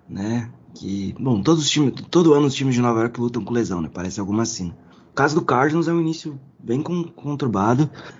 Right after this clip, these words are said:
e, e isso se atrela a eles não conseguirem jogar bem em abril, né? O Cardinals sempre vai mal em abril.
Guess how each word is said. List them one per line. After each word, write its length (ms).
e, 100
e 120
isso 160
se 120
atrela 400
a 40
eles 160
não 100
conseguirem 400
jogar 180
bem 160
em 40
abril, 420
né? 200
O 160
Cardinals 420
sempre 280
vai 180
mal 320
em 100
abril. 280